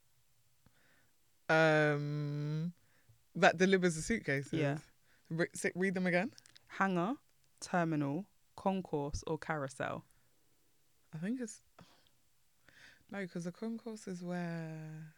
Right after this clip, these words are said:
Speaker 1: like, when you're, when you're coming off the airport, you arrive on the concourse. Oh,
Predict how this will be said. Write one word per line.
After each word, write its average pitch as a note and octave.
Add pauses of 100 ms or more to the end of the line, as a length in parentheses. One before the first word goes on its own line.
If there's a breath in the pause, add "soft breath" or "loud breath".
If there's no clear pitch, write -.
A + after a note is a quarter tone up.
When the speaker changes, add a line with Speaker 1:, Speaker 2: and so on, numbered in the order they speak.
(140)
Speaker 1:
like, D#3+ (120)
when E3
you're, E3 (580)
when E3+
you're E3
coming F3
off E3
the -
airport, E3+
you D#3+
arrive D#3
on D3+
the D3
concourse. D3 (1400 soft breath)
Oh, A3